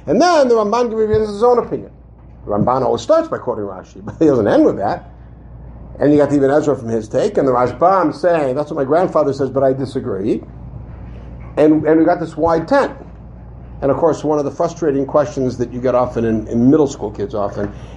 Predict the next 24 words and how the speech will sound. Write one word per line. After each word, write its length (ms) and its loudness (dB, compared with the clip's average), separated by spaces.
is, 480 4
"Well, 120 2
who's 160 4
right?" 280 2
Who's 320 -10
right? 180 0
It's 140 -12
not 100 2
even 140 6
a 80 4
relevant 320 2
question. 420 0
There's 100 -4
a 60 2
lot 160 6
of 60 0
different 220 -2
ways 180 2
to 120 -4
understand 320 -2
what 140 -2
this 100 -12
pasuk 320 -4
is. 180 4